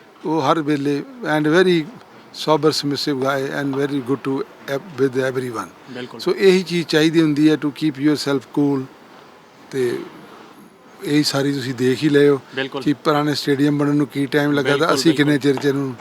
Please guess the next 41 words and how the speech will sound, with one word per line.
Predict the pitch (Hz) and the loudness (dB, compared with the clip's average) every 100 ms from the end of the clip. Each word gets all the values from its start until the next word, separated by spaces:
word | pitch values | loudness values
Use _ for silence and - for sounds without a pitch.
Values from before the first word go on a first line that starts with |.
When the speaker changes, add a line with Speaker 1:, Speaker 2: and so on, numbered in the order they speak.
| - | -6
Speaker 2:
ਉਹੀ | 160 208 180 - | -2 -2 -2 -8
ਬੀਟਾ | 156 143 147 | -8 -2 0
ਸਰ, | 190 220 | 2 2
Speaker 1:
ਲਸ਼ਕਾ- | - | 2
Speaker 2:
ਉਹਦੇ, | 190 202 | 2 2
ਉਹਦੇ | 190 196 | 0 0
ਵਾਸਤੇ | 202 196 208 | 0 0 0
ਮੈਂ | 190 | 0
ਕਹਿੰਦਾ | 185 185 208 | 0 0 0
ਪੂਰੀ, | 185 185 196 214 190 | -2 -2 0 2 2
ਅ, | 175 165 | 0 2
ਸਾਡੀ | 165 160 | 0 0
ਟੀਮ | 160 170 | -2 0
ਵੱਲੋਂ | 170 190 | 2 2
ਵੀ | 185 | 2
ਤੁਸੀਂ | 190 220 214 | 0 -2 0
ਔਰ | 185 | 0
ਕ੍ਰਿਕਟ | 185 208 254 226 | -2 -2 -2 0
ਫੈਨਸ | 208 202 | 0 0
ਵੱਲੋਂ | 190 185 | 2 2
ਵੀ | 156 | 0
ਤੁਸੀਂ | 160 147 196 180 - | -2 0 0 -2 0
ਬਿਲਕੁਲ, | 160 170 208 196 180 | 0 2 0 2 0
ਅ, | - - - 156 156 | -2 -18 -8 -2 0
ਮੁਬਾਰਕਬਾਦ | 170 160 160 165 170 165 | 0 0 0 2 0 0
ਦੇ | 180 | -2
ਹੱਕਦਾਰ | 131 139 156 151 | -2 0 0 0
ਹੋ | |
ਕਿ | 165 180 | 0 -2
ਤੁਸੀਂ | 180 196 | 0 -2
ਬਹੁਤ | 143 170 220 | -2 -2 0
ਹੀ | 247 | -2
ਕਮ | - 202 208 180 | 0 0 0 -6
ਸਮਾਂ | 165 175 185 | -2 0 0
'ਚ | 175 | 0
ਇੱਕ | 202 185 190 | 0 0 -4
ਨਵਾਂ | 151 143 165 | -4 0 2
ਜਿਹੜਾ | 180 185 185 | 4 2 2
ਕ੍ਰਿਕਟ | - 175 196 | 0 0 0
ਫੈਨਸ | 170 185 170 | 2 0 0
ਨੂੰ, | 196 196 | -2 -2